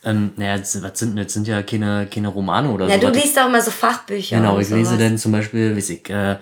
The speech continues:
Speaker 1: über den, von den Reporter, der mit Snowden zusammengearbeitet hat,
Speaker 2: Ja,
Speaker 1: zum
Speaker 2: ja,
Speaker 1: Beispiel,
Speaker 2: ja.
Speaker 1: oder, ähm, also hier Gl-, äh, Glenn Greenwald hatte ich halt gelesen,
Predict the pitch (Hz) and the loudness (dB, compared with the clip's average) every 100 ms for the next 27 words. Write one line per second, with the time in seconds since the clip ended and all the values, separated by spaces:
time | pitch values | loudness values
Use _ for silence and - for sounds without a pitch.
0 | - - _ _ _ _ _ _ 110 107 | -10 -20 _ _ _ _ _ _ -2 2
1 | 104 107 104 104 95 - - 107 104 107 | 4 4 2 2 -2 -8 -2 0 2 0
2 | 107 101 107 113 101 98 - 104 107 104 | 0 0 2 2 0 -2 -14 -8 -4 0
3 | 107 104 101 110 113 123 120 117 113 107 | 0 0 0 2 2 2 0 0 0 0
4 | 110 107 113 82 101 104 - 226 220 - | 0 2 2 0 0 -2 2 4 4 4
5 | - 185 180 - 113 110 92 98 98 95 | 4 4 2 2 2 4 2 2 2 0
6 | - - - - - - 101 101 98 101 | -4 -20 -20 -20 -20 -4 0 2 2 0
7 | 98 90 92 - 101 98 - - 98 92 | -2 -4 -6 -6 -6 -6 -8 -2 0 0
8 | 98 101 101 98 107 123 120 117 117 - | 0 0 0 0 2 2 4 4 2 -4
9 | - 110 113 110 110 117 110 107 113 110 | -6 -2 -2 0 0 2 2 4 2 0